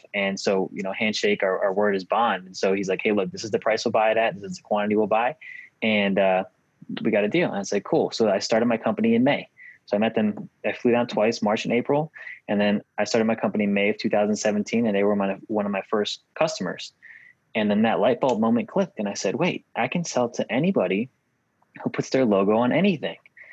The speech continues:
And then I just kind of started slowly figuring out this industry backwards. Like, I didn't start with a business plan. I started with a customer already and, you know, proof of concept. I got a, I got a product, and I just figured it out and constantly been developing it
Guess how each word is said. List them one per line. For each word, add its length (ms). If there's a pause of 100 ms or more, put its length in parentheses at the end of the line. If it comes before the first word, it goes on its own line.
(380)
And 180
then 140
I 120
just 220
kind 220
of 240
started 360
slowly 380
figuring 580
out 160
this 160
industry 420
backwards. 600
Like, 100
I 60
didn't 160
start 220
with 100
a 40
business 360
plan. 240 (380)
I 80
started 280
with 140
a 60
customer 440
already 380 (260)
and, 220 (140)
you 80
know, 120
proof 280
of 100
concept. 480
I 40
got 140
a, 60 (180)
I 60
got 160
a 40
product, 440 (560)
and 380 (320)
I 60
just 220
figured 320
it 20
out 220
and 220
constantly 480
been 260
developing 480
it 140